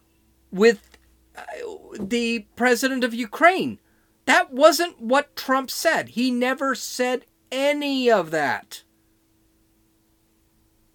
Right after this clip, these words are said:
So let's just forget it, right? Let's just drop it. Because we just, there's nothing to see here now. Which is why the news media never published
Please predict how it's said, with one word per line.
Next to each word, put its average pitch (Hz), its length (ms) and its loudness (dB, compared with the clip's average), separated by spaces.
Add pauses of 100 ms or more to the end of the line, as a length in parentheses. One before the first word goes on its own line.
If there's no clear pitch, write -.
(440)
So 185 280 0
let's 190 540 -4
just - 480 -6 (460)
forget 165 380 0
it, 110 140 -6 (120)
right? 160 340 0 (520)
Let's 175 180 2
just - 260 -6
drop 165 360 4
it. 104 120 -14 (580)
Because 175 460 0
we 160 140 -8
just, 123 480 -2 (460)
there's 180 280 4
nothing 196 300 4
to 170 60 2
see 196 280 -2
here 147 300 4
now. 120 280 -4 (500)
Which 196 200 2
is 185 160 -6
why 214 280 8
the 202 100 4
news 208 300 0
media 190 320 2
never 185 520 6
published 190 640 0